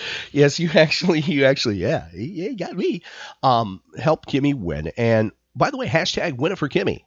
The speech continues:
uh, was created by one of our loyal listeners, and we actually have a big thank you going out to him, and that is Mike Kales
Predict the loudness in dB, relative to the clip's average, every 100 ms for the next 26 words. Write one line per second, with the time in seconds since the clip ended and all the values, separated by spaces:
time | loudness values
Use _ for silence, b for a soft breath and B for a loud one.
0 | _ -2 0 2 -2 -2 0 2 2 2
1 | 0 0 -2 0 0 0 -2 -2 -2 0
2 | 0 2 0 -4 -8 -6 -4 -2 -2 0
3 | -2 -2 -2 -2 -2 -2 -2 -2 -4 -6
4 | -4 -2 0 0 -2 -2 -2 -2 -4 B
5 | B B 2 2 2 -6 0 4 4 4
6 | -2 -2